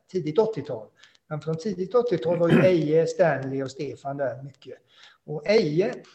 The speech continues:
ordnade faktiskt, eller ordnade, han hjälpte mig mycket i Japan i början. Eh,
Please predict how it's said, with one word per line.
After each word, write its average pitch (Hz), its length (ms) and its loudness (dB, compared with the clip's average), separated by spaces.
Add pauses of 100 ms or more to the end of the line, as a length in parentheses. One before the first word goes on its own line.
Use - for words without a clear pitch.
(420)
ordnade 160 460 2
faktiskt, - 880 -8
eller 151 200 -2
ordnade, 135 500 -4
han 180 180 -4
hjälpte 220 520 2
mig 214 180 0
mycket 185 280 -6
i 190 140 0
Japan 151 400 0
i 147 40 -8
början. 151 480 0 (580)
Eh, 135 1040 -4